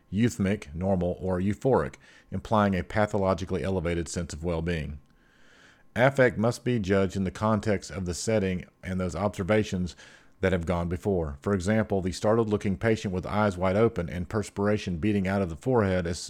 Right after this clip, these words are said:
is soon recognized as someone suffering from Parkinson's disease, when the paucity of the motion and diminished eye blink are noted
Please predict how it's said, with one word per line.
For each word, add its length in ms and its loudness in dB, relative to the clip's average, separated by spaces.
is 160 -6
soon 340 0
recognized 560 0
as 80 -8
someone 240 -4
suffering 380 -4
from 160 -6
Parkinson's 580 -2
disease, 300 -4
when 100 -2
the 80 2
paucity 540 2
of 240 -2
the 220 -2
motion 540 0
and 140 -4
diminished 460 -2
eye 160 0
blink 280 -2
are 60 0
noted 440 0